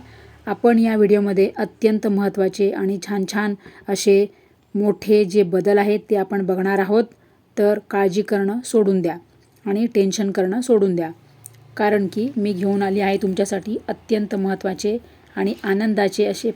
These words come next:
पाच अपडेट मी तुम्हाला या व्हिडिओमध्ये सांगणार आहे. तर आपण जर चॅनलवर नवीन आला असाल, तर चॅनलला सबस्क्राईब करून ठेवा, घंटीचे बटन दाबा आणि all जे नोटिफिकेशन आहे,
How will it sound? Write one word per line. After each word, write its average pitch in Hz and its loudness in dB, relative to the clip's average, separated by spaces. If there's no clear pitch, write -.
पाच 190 -4
अपडेट 202 -2
मी 214 -2
तुम्हाला 196 -4
या 208 0
व्हिडिओमध्ये 202 0
सांगणार 196 -2
आहे. 180 -4
तर 233 6
आपण 220 -2
जर 226 2
चॅनलवर 196 0
नवीन 196 -2
आला 214 -2
असाल, 214 -2
तर 196 -2
चॅनलला 202 -2
सबस्क्राईब 208 -4
करून 196 0
ठेवा, 190 -2
घंटीचे 220 2
बटन 190 0
दाबा 185 -2
आणि 202 -2
all 226 4
जे 247 0
नोटिफिकेशन 226 2
आहे, 220 0